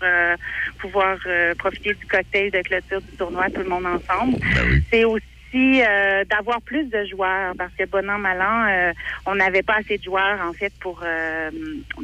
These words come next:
Speaker 1: pour, pour pouvoir partir tout en même temps, parce qu'il faut réserver le terrain au complet.
Speaker 2: C'est ça.
Speaker 1: Euh, fait qu'on réserve vraiment, là, on a, on a pris une gageure, là. Alors, <laughs> on a pris une gageure d'augmenter le nombre de personnes qui allaient faire des contacts, le nombre de personnes en, en affaires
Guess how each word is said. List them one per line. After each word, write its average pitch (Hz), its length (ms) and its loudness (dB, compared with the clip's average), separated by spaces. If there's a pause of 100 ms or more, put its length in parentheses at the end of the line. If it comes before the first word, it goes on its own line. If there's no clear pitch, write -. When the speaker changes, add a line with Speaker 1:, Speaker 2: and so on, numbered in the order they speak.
Speaker 1:
pour, 180 360 -2
pour 180 140 -6
pouvoir 208 320 0
partir 202 380 -6
tout 196 180 -12
en 185 80 -2
même 175 160 -2
temps, 226 180 0
parce 220 140 -4
qu'il - 80 -14
faut 208 140 0
réserver 185 420 -2
le 185 60 -4
terrain 180 320 -2
au 180 60 -8
complet. 175 500 -4
Speaker 2:
C'est 73 160 2
ça. 73 100 2
Speaker 1:
Euh, 95 460 4
fait 180 80 0
qu'on 196 180 0
réserve 226 420 0
vraiment, 254 380 2
là, 233 120 0
on 233 100 0
a, 185 60 -4 (300)
on 196 60 -4
a 185 80 -6
pris 233 220 -6
une 196 180 -4
gageure, 185 560 0
là. 147 80 -6 (460)
Alors, - 180 2 (340)
<laughs> 277 380 2 (400)
on - 60 0
a 247 80 4
pris - 180 -4
une 285 120 4
gageure 269 360 2
d'augmenter 277 680 2
le 254 140 4
nombre 254 320 2
de 233 60 0
personnes 240 460 2
qui 247 80 2
allaient 202 180 4
faire 240 240 0
des 226 120 -4
contacts, 190 540 -2 (560)
le 208 140 2
nombre 233 240 2
de 226 140 4
personnes 220 480 0
en, 202 260 2
en 214 60 0
affaires 220 420 2